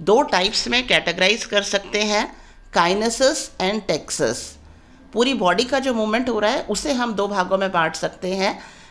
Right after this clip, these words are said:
kinesis and texas। एग्जाम में जो प्रश्न आता है या तो ओरिएंटेशन के ऊपर पूरा प्रश्न आ सकता है, बड़ा प्रश्न, या kinesis और texas में डिफरेंस आ सकता है, या केवल kinesis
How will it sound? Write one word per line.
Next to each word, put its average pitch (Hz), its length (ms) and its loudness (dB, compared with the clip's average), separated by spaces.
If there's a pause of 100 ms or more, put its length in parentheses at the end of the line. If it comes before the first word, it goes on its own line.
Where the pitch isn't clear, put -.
(120)
kinesis 208 760 2
and 254 260 -2
texas। 147 560 0 (1000)
एग्जाम 208 460 2
में 294 180 0
जो 285 100 -2
प्रश्न 220 340 -2
आता 196 340 2
है 214 280 0
या 214 120 2
तो 277 160 -2
ओरिएंटेशन 190 680 0
के 247 120 -6
ऊपर 240 280 -2
पूरा 233 240 0
प्रश्न 226 320 -4
आ 220 100 2
सकता 220 340 -2
है, 226 160 0
बड़ा 185 260 0
प्रश्न, 226 400 -4 (680)
या 254 400 2
kinesis 214 760 2
और 233 220 4
texas 233 520 0
में 226 220 -2
डिफरेंस 226 520 -2
आ 214 120 4
सकता 214 440 -2
है, 214 200 0 (680)
या 240 240 4 (100)
केवल 262 300 0 (120)
kinesis 220 640 2